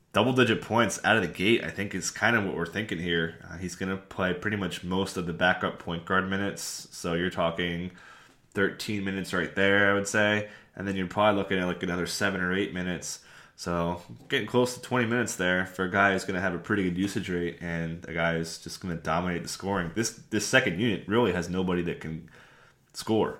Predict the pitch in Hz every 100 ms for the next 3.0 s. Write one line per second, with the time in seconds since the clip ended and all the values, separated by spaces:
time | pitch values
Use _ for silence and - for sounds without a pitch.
0 | - - 80 76 73 - 92 104 117 -
1 | 95 - - - - - - - - -
2 | 139 82 80 107 139 131 131 131 131 -